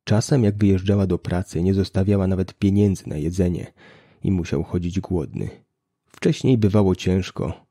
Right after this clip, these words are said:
często krzyczała, ale wieczorem zawsze znajdowała dla niego czas.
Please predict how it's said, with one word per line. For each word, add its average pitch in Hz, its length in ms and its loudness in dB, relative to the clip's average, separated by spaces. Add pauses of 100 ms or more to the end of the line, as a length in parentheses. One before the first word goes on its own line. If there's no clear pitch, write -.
(180)
często 95 360 0 (220)
krzyczała, 82 600 -6 (600)
ale 87 240 0
wieczorem 107 460 0
zawsze 110 340 0
znajdowała 104 500 2
dla 101 120 0
niego 95 240 2
czas. - 440 -12